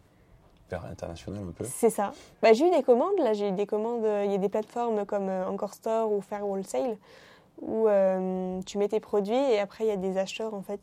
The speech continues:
Speaker 2: qui sont potentiellement intéressés, qui peuvent te contacter directement. Donc, c'est un petit peu un site de mise en relation où ils prennent une commission, euh, par derrière. Et j'ai eu des commandes, euh,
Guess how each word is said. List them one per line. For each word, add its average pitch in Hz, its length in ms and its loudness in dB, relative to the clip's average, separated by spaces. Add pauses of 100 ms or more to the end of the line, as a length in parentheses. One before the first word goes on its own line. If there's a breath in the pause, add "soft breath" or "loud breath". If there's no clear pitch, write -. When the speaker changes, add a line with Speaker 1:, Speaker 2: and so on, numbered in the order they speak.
(100)
Speaker 2:
qui 180 320 -6
sont 196 280 -8
potentiellement 190 400 -6
intéressés, 190 480 -4 (480 loud breath)
qui 208 120 -2
peuvent 196 200 -4
te 214 80 -6
contacter 196 360 -8
directement. 196 480 -4
Donc, 196 180 -8
c'est 185 100 -8
un 175 80 -8
petit - 140 -18
peu 202 100 -10
un 196 100 -6
site - 400 -12
de 180 400 -4 (480)
mise 214 160 4
en 208 80 8
relation 196 360 4 (1000)
où 226 100 6
ils 202 100 2
prennent 196 220 -2
une 180 80 -6
commission, 175 400 -10 (120)
euh, 190 40 -12 (420)
par 190 100 -12
derrière. 190 300 -6 (920 loud breath)
Et 202 160 6
j'ai 190 120 2
eu 196 80 2
des 196 120 4
commandes, 208 400 4
euh, 185 500 2